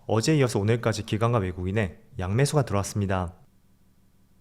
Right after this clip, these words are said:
자, 이어서 주체별 매매 동향에 대해서 살펴보겠습니다. 사월 육 일 외국인이 가장 많이 매수한 종목은 하이브, 에스케이 이노베이션, 삼성 바이오로직스,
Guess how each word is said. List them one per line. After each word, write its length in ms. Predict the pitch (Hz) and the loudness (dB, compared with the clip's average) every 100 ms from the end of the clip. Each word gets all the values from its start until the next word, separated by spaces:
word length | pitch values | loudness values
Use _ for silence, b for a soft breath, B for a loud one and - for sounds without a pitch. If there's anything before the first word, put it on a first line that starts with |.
| _ _ _ _ _ | _ _ _ _ _
자, 240 | - 120 104 | -2 0 4
이어서 260 | 120 123 | 2 2
주체별 440 | 117 101 - 147 120 | 0 -2 2 4 6
매매 180 | 95 104 | 4 0
동향에 380 | 101 117 147 | 2 4 4
대해서 560 | 117 87 85 123 98 90 214 | 4 0 0 2 2 -2 -12
살펴보겠습니다. 920 | - 139 156 135 110 - 98 95 85 - - - - - _ _ _ | -2 2 6 6 4 0 -2 0 -2 -8 -20 -20 -20 -20 _ _ _
사월 500 | - - 110 135 98 | -6 2 4 4 2
육 160 | 98 | -2
일 220 | 98 85 - | -4 -6 -6
외국인이 420 | 104 104 123 120 | -2 0 2 2
가장 340 | 107 - 110 135 | 0 -4 0 2
많이 180 | 135 101 | 4 2
매수한 280 | 90 104 | 0 0
종목은 560 | 95 92 85 117 107 78 - - _ _ _ _ _ _ _ | 0 -2 -2 0 0 -2 -14 -20 _ _ _ _ _ _ _
하이브, 500 | - 139 127 98 85 - - | 0 2 2 -2 -8 -10 -8
에스케이 320 | 95 - 110 | -6 0 2
이노베이션, 600 | 98 90 85 113 123 139 - | 2 0 -2 0 0 -2 -10
삼성 420 | - 127 123 123 | -6 -4 0 -2
바이오로직스, 720 | 98 95 92 90 - 120 139 | 0 -2 -2 -6 -6 -4 -4